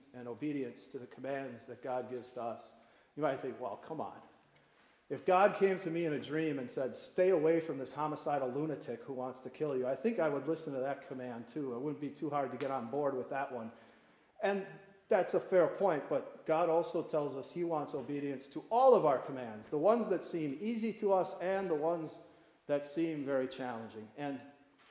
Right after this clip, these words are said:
which ones are easy and which ones are challenging depends on the individual. Everybody has different weak spots. And I think it changes depending on how old you are, your station in life.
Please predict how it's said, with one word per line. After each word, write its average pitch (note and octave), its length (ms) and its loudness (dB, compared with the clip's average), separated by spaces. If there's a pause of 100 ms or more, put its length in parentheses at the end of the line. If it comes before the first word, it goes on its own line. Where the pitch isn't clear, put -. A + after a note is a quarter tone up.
(280)
which A#3+ 240 6
ones A3 200 6
are F3+ 140 8
easy G3+ 300 6
and E3 100 0
which G3 180 2
ones F3+ 200 0
are D3 80 2
challenging F3 760 2 (680)
depends E3 420 -2
on D#3 160 0
the D3+ 80 -2
individual. B2 580 -4
Everybody D3+ 460 -2
has C#3+ 220 0
different C#3 340 -8
weak C3+ 180 -6
spots. - 540 -6 (960)
And D#3 100 -6
I D#3+ 80 0
think E3+ 160 -2
it F3 140 -2
changes C#3+ 480 -4
depending C#3 420 -6
on C3 80 -6
how C3+ 240 -4
old C3 240 -4
you B2 160 -6
are, A#2+ 420 -2
your B2 100 -14
station C3+ 460 -10
in A#2+ 120 -12
life. A#2 240 -10